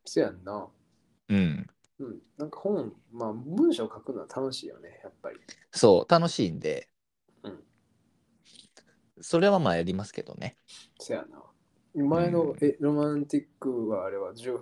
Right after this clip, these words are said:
Speaker 1: 版大丈夫？まだ。
Speaker 2: あー、大丈夫そうっすね。
Speaker 1: 大丈夫？
Speaker 2: うん。
Speaker 1: そうか、いらんか。俺結構重版かなと思ってんけどな。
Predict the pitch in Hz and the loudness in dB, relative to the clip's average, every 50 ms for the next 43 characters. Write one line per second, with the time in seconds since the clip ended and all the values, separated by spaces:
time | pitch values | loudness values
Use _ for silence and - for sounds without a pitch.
0 | 113 - - - 117 113 113 117 117 117 113 110 90 - 69 67 67 65 64 67 | -8 -10 -10 -8 -8 -4 -2 0 0 0 0 -4 -6 -8 -12 -18 -20 -18 -16 -16
1 | 58 - _ _ _ _ _ _ _ _ _ _ _ _ _ _ _ - 156 160 | -16 -18 _ _ _ _ _ _ _ _ _ _ _ _ _ _ _ 6 8 10
2 | 160 165 160 160 160 156 156 156 156 156 151 151 151 147 147 147 147 135 127 - | 10 10 8 6 4 2 2 0 0 0 0 2 0 0 0 0 -2 -4 -6 -8
3 | - - 156 165 165 160 143 147 139 - 127 - - - - 90 - - 127 131 | -10 -8 -2 0 0 0 0 -2 -4 -6 -8 -8 -8 -10 -10 -10 -8 -2 0 0
4 | 131 139 151 139 - - - - - _ _ _ _ _ _ _ _ _ _ _ | 0 2 0 -2 -4 -8 -14 -20 -20 _ _ _ _ _ _ _ _ _ _ _
5 | - 95 104 107 101 98 92 87 80 73 73 - 80 107 143 - _ _ _ - | -6 -4 -2 -2 0 0 0 -2 -2 -4 -4 -6 -10 -12 -14 -16 _ _ _ -20
6 | - - - - 117 101 - - - 82 69 69 - - 131 - 127 123 120 120 | -20 -16 -10 -8 -8 -10 -10 -12 -14 -14 -14 -14 -14 -12 -8 -6 -6 -6 -6 -8
7 | 117 - - 64 - - 85 101 110 110 - 135 127 - - - 85 78 98 113 | -10 -12 -12 -14 -14 -14 -12 -10 -10 -4 -2 -2 -2 -4 -6 -16 -16 -14 -12 -8
8 | 123 120 113 - 135 120 - 92 101 104 104 104 107 107 110 - - 107 - - | -8 -8 -8 -8 -8 -4 -4 -4 -4 -4 -6 -8 -8 -8 -8 -8 -8 -8 -8 -10
9 | - 73 73 80 | -12 -14 -14 -14